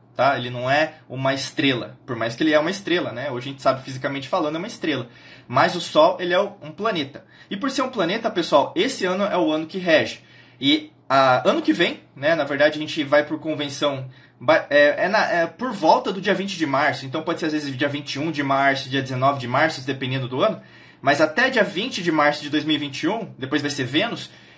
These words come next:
o Sol vai reger, e é por isso que eu tô aqui pra você, pra você se blindar quanticamente, no sentido do quê? De entender que muitas coisas que vão rolar com você, que vão acontecer com você,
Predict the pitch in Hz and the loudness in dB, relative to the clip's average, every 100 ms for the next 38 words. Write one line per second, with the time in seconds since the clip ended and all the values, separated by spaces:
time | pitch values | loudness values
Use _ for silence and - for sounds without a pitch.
0 | - 160 156 196 190 202 202 214 175 131 | -8 -4 2 6 6 6 4 2 -2 -4
1 | 113 - 135 135 311 - 170 156 156 - | -4 -8 -8 -4 -2 -2 -4 -2 -2 -2
2 | 160 156 131 127 151 165 175 165 170 165 | -6 -6 -6 -4 -4 -4 -6 -6 -8 -6
3 | 147 147 143 165 170 - - 135 165 - | -6 2 2 2 -2 -4 -4 -4 -4 -8
4 | - - - - 175 202 196 226 233 226 | -16 -20 -20 -8 -4 -2 -2 -4 -4 -4
5 | 180 139 135 247 302 214 170 131 160 202 | -2 0 -2 -4 -4 -4 -4 2 2 0
6 | - - - - - - - 165 302 320 | -6 -20 -20 -20 -20 -10 -2 -2 0 0
7 | - 202 180 - 160 170 170 202 190 147 | 2 0 0 -2 0 0 4 6 8 8
8 | 185 160 143 143 160 156 135 175 226 190 | 6 -2 -4 -4 -4 -6 -6 -6 -8 -10
9 | 190 - 175 151 135 - 202 | -12 -10 -8 -8 -8 -4 -6